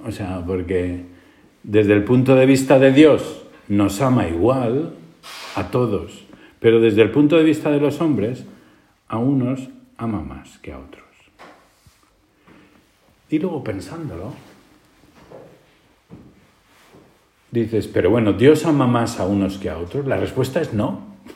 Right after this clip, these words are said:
<laughs> Desde el punto de vista de Dios, no. Dios ama con un único acto de amor infinito a todos. <coughs>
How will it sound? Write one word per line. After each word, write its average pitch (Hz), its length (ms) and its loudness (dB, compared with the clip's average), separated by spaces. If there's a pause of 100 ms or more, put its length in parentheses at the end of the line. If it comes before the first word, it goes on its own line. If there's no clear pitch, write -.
(220)
<laughs> - 1300 -10
Desde 123 260 2
el 113 80 0
punto 165 300 2
de 165 120 2
vista 127 320 -2
de 92 140 -12
Dios, 113 560 -6
no. 147 520 -8 (720)
Dios 151 260 2
ama 117 220 -2
con 101 160 -2
un 131 140 0
único 143 340 -4
acto 104 340 -14
de 87 100 -14
amor 95 460 -12 (360)
infinito 95 680 -6 (720)
a - 160 -8
todos. - 400 -4 (300)
<coughs> 294 100 2